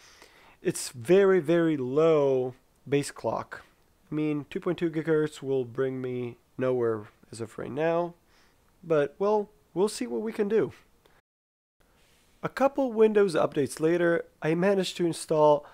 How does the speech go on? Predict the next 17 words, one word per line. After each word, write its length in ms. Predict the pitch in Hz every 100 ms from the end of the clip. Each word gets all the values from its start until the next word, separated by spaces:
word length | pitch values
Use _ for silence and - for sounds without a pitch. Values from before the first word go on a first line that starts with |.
| - - - _ _
a 60 | -
couple 280 | 240 233 202
browsers 520 | 160 160 151 156 151
such 260 | - 143
as 140 | 127 -
Chrome, 420 | - 180 175 175
Firefox, 720 | - 180 170 170 175 170 - -
and 200 | 160 147
this 160 | 147 -
very, 560 | 170 247 277 269 262
very 680 | 240 139 175 175 175 160 143 - - - - -
low 180 | 151 165
demanding 500 | 156 147 147 135 123
browser 360 | 131 143 139 139
called 260 | - 127
Vivaldi, 680 | 113 117 147 165 160 175 175 - _ _ _ _ - _ _
which 420 | - 214 226 -